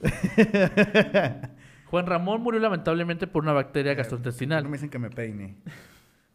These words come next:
Speaker 2: Pero la gente supersticiosa lo hace pasar por algo misterioso. Lamentablemente todos moriremos.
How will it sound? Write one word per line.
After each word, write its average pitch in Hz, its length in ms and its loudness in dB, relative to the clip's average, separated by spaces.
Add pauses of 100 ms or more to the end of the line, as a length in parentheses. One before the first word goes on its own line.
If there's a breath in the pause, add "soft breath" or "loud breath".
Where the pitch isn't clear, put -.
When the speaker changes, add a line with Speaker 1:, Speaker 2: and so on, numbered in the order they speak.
(1040 soft breath)
Speaker 2:
Pero 156 140 2
la 160 120 2
gente 190 220 -2
supersticiosa 165 680 -6
lo 170 120 -2
hace 170 160 -4
pasar 160 340 -4
por 160 120 -4
algo 156 160 -2
misterioso. 135 1040 -2 (300 loud breath)
Lamentablemente 156 760 0
todos 131 360 4
moriremos. 135 640 0